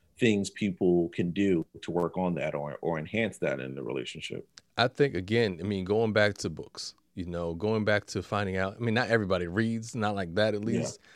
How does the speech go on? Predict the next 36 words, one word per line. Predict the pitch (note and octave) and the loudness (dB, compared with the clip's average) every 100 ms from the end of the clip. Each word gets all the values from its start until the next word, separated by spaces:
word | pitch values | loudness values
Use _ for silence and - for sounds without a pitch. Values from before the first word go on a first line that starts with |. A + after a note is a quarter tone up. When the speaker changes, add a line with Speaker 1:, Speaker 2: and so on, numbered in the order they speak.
| _ - | _ -8
Speaker 2:
but | F#2 G2+ F#2+ E2+ | 2 4 4 2
Speaker 1:
Right. | F#2+ F#2 | -4 2
Speaker 2:
recognizing | A2+ B2+ A2+ G2 G2 | 2 2 2 2 2
that | F#2+ E2 | 0 0
people | B2+ A2 G2 | -4 -4 -2
who, | G#2 F#2 F2 | -2 -2 -4
who | F#2+ | -4
do | E2 G2 C#3 | -4 0 0
read, | F#2+ F2 E2+ - _ _ _ - | 0 -2 -6 -10 _ _ _ -2
you | |
know, | B2 A#2 A2+ - - | 4 4 4 -2 -8
share | - A#2 | 2 4
some | D3 D#3+ E3 | 4 0 -2
books. | B3 - - - _ _ _ - | -4 -6 -14 -16 _ _ _ -6
You | A#2 | 2
know, | G#2 | 4
what | B2 D#3 | 4 2
kind, | C#3+ B2 | 2 2
what | F3+ | 4
are | C#3 D#3 | 4 4
your | C#3 A#2+ | 2 0
favorite | A2+ F#2+ E2 | 0 0 -4
books? | D2+ - - - | -8 -10 -14 -12
What | F#2+ G2+ D#3+ C#3 | -6 2 2 2
do | C3 | -2
you | C3+ C3+ | 0 0
enjoy | A2 G#2 G2 G#2+ A2 G#2 | 2 0 2 4 6 6
reading? | F#2+ G#2 G#2 G2+ F#2+ | 4 2 2 2 2
What | B2 C3 - A2 | 2 0 -6 -2
are | G#2+ | 0
the | F#2+ | 0
things | A#2+ G#2+ | 0 0
that | G2 | 0
stimulate | - - A#2 A2 G#2 - | -2 0 2 2 0 0
your | G2 | 0
mind? | F#2+ F#2+ F#2 F#2 F2 | 2 2 0 -2 -8